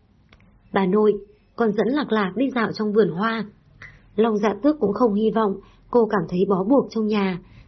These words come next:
dẫn cô ra ngoài đi dạo, có thể thả lỏng một chút. Long Dạ Tước nắm lại bàn tay của cô, đi theo ra hướng vườn hoa. Phía sau, Tưởng Ân nhìn sang mẹ chồng. "Mẹ, mẹ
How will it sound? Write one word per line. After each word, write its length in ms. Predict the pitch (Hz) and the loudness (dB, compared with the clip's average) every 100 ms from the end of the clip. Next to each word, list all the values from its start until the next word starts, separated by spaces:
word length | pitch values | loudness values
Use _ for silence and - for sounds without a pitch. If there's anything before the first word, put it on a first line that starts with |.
| - | -4
dẫn 140 | 226 214 262 | 0 0 0
cô 120 | 262 226 | 0 2
ra 140 | 220 202 | 0 -2
ngoài 240 | 208 175 | -2 0
đi 160 | 180 202 | 0 0
dạo, 320 | 214 202 196 - - - | 0 0 -2 -8 -20 -6
có 140 | 220 226 | -4 -2
thể 80 | 285 208 | -2 0
thả 140 | 214 | 0
lỏng 300 | 190 190 175 | 0 0 0
một 140 | 190 185 | -2 -2
chút. 180 | - 302 - - - - - - - - _ - | 0 0 -2 -16 -18 -18 -20 -20 -20 -20 _ -4
Long 220 | 233 202 | -2 -2
Dạ 120 | 208 196 | -4 -2
Tước 200 | 240 285 | -2 -4
nắm 280 | 254 202 170 | -4 -2 0
lại 180 | 214 247 | -2 0
bàn 220 | 208 180 160 | 0 -2 0
tay 180 | 208 202 | 0 2
của 140 | 190 185 | 0 2
cô, 320 | 214 214 208 - _ - | 0 2 -4 -12 _ 0
đi 220 | 214 208 | 2 2
theo 140 | 202 208 202 | 2 2 2
ra 80 | 208 | 2
hướng 400 | 202 180 170 196 | 2 0 0 0
vườn 200 | 269 196 | 2 2
hoa. 420 | 165 208 220 214 - _ _ _ _ | 0 -2 -2 -6 -16 _ _ _ _
Phía 140 | - 202 - | 0 0 0
sau, 260 | 247 240 240 _ _ 240 | -4 -4 -10 _ _ 0
Tưởng 160 | 202 | 2
Ân 260 | - 214 208 | 0 -2 0
nhìn 180 | 208 160 - | 0 -2 -4
sang 140 | 214 | 0
mẹ 180 | 214 175 | 0 0
chồng. 320 | 214 196 180 - _ _ _ _ _ - _ _ _ - | 0 0 -2 -8 _ _ _ _ _ -20 _ _ _ 0
"Mẹ, 280 | 220 202 - - _ _ - | 0 0 -6 -18 _ _ 0
mẹ 180 | 214 | 0